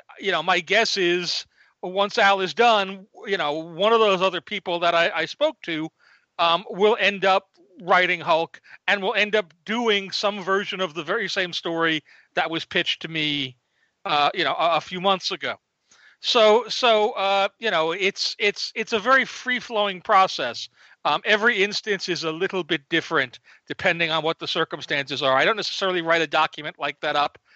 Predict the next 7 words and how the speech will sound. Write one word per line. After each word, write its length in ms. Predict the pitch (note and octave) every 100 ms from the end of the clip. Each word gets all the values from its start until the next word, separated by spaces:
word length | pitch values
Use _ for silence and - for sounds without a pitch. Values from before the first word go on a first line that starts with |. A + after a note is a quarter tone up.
| _ _
for 240 | D#3 C#3+
everything 760 | F#3 E3 D#3+ D3 E3+ D3+ C#3 B2+ _ _ _ _
that 160 | D#3 C#3+
I, 240 | C#3 C3+ -
that 100 | C#3+
I 140 | D3 C#3+
do, 340 | C#3 D3 D#3